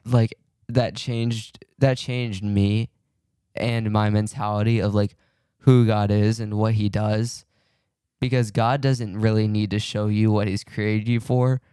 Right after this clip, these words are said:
for him to be good to you. He doesn't have to show you exactly, "Oh, well, you're gonna, you're gonna be a pastor. You are gonna lead a church of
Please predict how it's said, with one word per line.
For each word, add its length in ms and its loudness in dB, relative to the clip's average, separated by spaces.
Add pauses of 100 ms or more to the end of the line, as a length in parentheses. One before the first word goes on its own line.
(140)
for 160 2
him 200 4
to 100 -4
be 120 0
good 260 -2
to 160 -10
you. 260 -6 (640)
He 120 -2
doesn't 240 0
have 240 0
to 120 -2
show 300 -2
you 220 4
exactly, 760 -2 (580)
"Oh, 80 4
well, 200 2
you're 180 2
gonna, 220 2 (240)
you're 280 4
gonna 180 4
be 180 2
a 60 -6
pastor. 600 -6 (320)
You 160 4
are 80 4
gonna 200 2
lead 200 2
a 60 -2
church 300 -2
of 160 -8